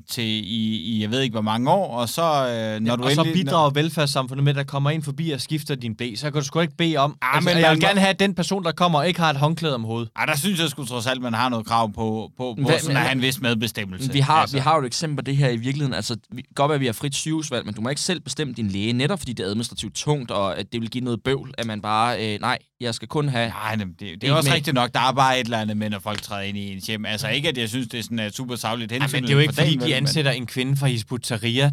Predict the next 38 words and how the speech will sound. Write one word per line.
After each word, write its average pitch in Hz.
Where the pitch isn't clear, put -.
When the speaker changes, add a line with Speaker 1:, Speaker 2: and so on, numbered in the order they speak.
Speaker 2:
der 113
kommer 139
med 123
en 113
burka, 143
og 127
så 131
Speaker 1:
Jamen, 170
jeg 170
Speaker 2:
siger -
Speaker 1:
si-, 175
jeg 156
siger 165
jo, 151
jeg 135
sidder 147
jo 131
heller 131
ikke 147
og 120
forsvarer 143
det. 143
Jeg 120
siger 143
bare, 117
jeg 113
kan 117
sgu 117
da 104
godt 107
forstå, 147
hvis 117
nogle 127
mennesker 117
synes, 120
at, 104
at 104
de -